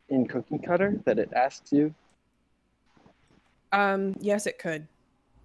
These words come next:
Speaker 2: I, I imagine anyway. That seems like a thing that we're, we're, we're actually working to make, um, re-, I shouldn't say working.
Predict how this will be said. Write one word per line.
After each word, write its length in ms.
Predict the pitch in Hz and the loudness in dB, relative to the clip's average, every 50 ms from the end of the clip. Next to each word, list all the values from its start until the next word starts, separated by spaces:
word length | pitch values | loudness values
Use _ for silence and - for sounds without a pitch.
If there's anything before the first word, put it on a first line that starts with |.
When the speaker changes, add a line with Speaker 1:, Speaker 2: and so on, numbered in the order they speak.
| _ _ _ _ _ _ _ _ _ _ _ _ - | _ _ _ _ _ _ _ _ _ _ _ _ -6
Speaker 2:
I, 220 | - 170 165 165 160 - - | -4 -4 -4 -4 -8 -10 -12
I 80 | 175 175 - | -10 -10 -8
imagine 400 | 170 175 175 170 165 160 165 156 | -6 -6 -6 -6 -6 -6 -8 -8
anyway. 380 | 151 156 160 160 160 156 160 165 _ _ | -8 -8 -8 -8 -8 -8 -10 -12 _ _
That 140 | - 160 - | -14 -12 -10
seems 240 | - 175 170 160 160 | -8 -8 -8 -6 -8
like 100 | 160 - | -8 -10
a 60 | 156 | -10
thing 240 | - 165 160 160 160 | -8 -8 -8 -8 -8
that 120 | 156 - | -10 -8
we're, 140 | - 185 175 | -6 -4 -2
we're, 180 | 196 208 202 | 0 0 0
we're 120 | 202 202 - | 0 0 0
actually 240 | 214 233 - 226 196 | 0 0 0 0 0
working 360 | 170 180 180 175 180 170 170 | 2 2 0 0 0 -2 -4
to 120 | 165 - 175 | -4 -4 -4
make, 340 | 165 165 165 160 156 - - - | -4 -2 -4 -4 -8 -10 -10 -8
um, 460 | - 170 165 165 160 160 156 165 165 - _ _ _ _ _ _ _ _ _ _ _ _ _ _ _ | -6 -4 -4 -4 -6 -8 -10 -12 -14 -16 _ _ _ _ _ _ _ _ _ _ _ _ _ _ _
re-, 220 | - 196 156 151 - | 2 2 2 2 0
I 60 | - | -4
shouldn't 240 | 175 - 175 165 151 | -6 -6 -6 -6 -6
say 80 | 170 156 | -4 -4
working. 320 | 151 151 147 - 151 147 | -4 -6 -6 -8 -12 -12